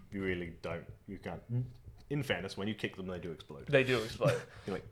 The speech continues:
Speaker 1: "Yeah," and they just explode.
Speaker 2: <laughs>
Speaker 1: Um, but the zombies are so fucking slow to attack
Speaker 2: Mm.
Speaker 1: that you, the base ones, if there's, like, one or two in an area, you can just, like, sprint up to it and just kick it, and then kick it again, and it dies. And you're like, "Why do I waste bullets on this?"
Speaker 2: Also, like, there's a bit in the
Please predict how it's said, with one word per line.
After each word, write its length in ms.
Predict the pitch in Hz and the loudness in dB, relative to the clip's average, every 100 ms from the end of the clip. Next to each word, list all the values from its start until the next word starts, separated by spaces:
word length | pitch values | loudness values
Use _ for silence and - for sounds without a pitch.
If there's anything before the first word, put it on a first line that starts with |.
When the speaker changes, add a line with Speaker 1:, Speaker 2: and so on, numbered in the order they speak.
| - | 4
Speaker 1:
"Yeah," 180 | 165 98 | 4 4
and 80 | - | 6
they 80 | 170 | 8
just 200 | 151 - | 8 6
explode. 640 | 131 - - 127 101 113 - - | 4 6 8 10 10 6 2 4
Speaker 2:
<laughs> 140 | 208 - - - - | 6 12 12 12 12
Speaker 1:
Um, 220 | 135 135 | 12 12
but 120 | 123 135 | 12 8
the 80 | |
zombies 400 | 131 165 202 175 | 12 12 12 12
are 60 | 139 | 10
so 280 | - 147 139 | 10 12 12
fucking 340 | 135 131 123 | 10 6 6
slow 260 | 110 135 123 | 4 8 8
to 120 | 110 | 8
attack 540 | 98 135 123 104 - - | 4 4 4 4 0 -4
Speaker 2:
Mm. 220 | 127 117 | 0 6
Speaker 1:
that 220 | 139 143 | 6 6
you, 120 | 135 | 4
the 180 | 127 123 | 8 8
base 420 | 98 123 131 156 | 8 10 10 10
ones, 400 | 120 101 98 117 117 | 6 6 6 2 0
if 160 | 117 120 | 0 6
there's, 200 | 120 107 | 8 12
like, 180 | 120 113 | 12 10
one 280 | 113 113 127 | 8 10 12
or 100 | 123 | 10
two 220 | 120 117 | 6 2
in 80 | 110 | 2
an 100 | 104 | 4
area, 360 | 101 113 104 98 | 6 6 6 6
you 60 | 104 | 4
can 100 | 98 | 2
just, 140 | 101 | 2
like, 120 | 107 | 2
sprint 340 | - - 123 117 | 2 8 10 12
up 120 | 110 | 10
to 80 | 113 | 8
it 40 | |
and 80 | 101 | 4
just 160 | 98 - - - - | 0 -4 -10 2 8
kick 160 | 131 | 8
it, 120 | 101 - | 6 2
and 220 | 175 139 131 | 4 6 8
then 100 | 123 - | 8 10
kick 120 | 143 | 10
it 60 | 127 | 10
again, 280 | 120 117 127 | 12 12 10
and 80 | |
it 120 | 110 98 | 6 4
dies. 420 | 107 120 151 - | 4 6 4 4
And 160 | 240 | 6
you're 80 | 147 143 | 10 10
like, 80 | 139 | 12
"Why 160 | 175 202 | 12 12
do 60 | |
I 40 | 196 | 12
waste 240 | 190 190 | 12 10
bullets 340 | 135 147 104 104 | 6 6 4 0
on 140 | 95 | 0
this?" 280 | 120 - - | 0 0 2
Speaker 2:
Also, 420 | 147 160 160 127 123 | 8 8 10 8 8
like, 220 | 127 123 | 6 6
there's 160 | 135 143 | 4 4
a 40 | 135 - | 2 4
bit 160 | 160 - | 4 4
in 120 | |
the 60 | 135 | 2